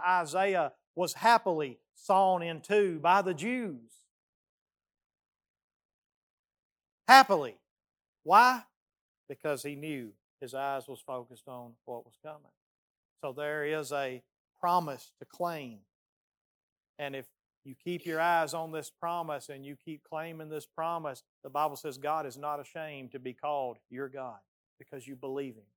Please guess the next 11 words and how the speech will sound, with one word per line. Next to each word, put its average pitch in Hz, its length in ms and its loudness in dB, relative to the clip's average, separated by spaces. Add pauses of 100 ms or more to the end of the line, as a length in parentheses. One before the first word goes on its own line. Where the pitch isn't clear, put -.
(340)
because 131 200 -12
you 131 80 -16
trust - 440 -8
Him. 110 100 -20 (1000)
"God, 147 240 -2
you 151 160 -10
said 175 340 -8
it, 190 120 -16 (480)
I 131 120 -6
believe 151 440 -4
it, 196 140 -10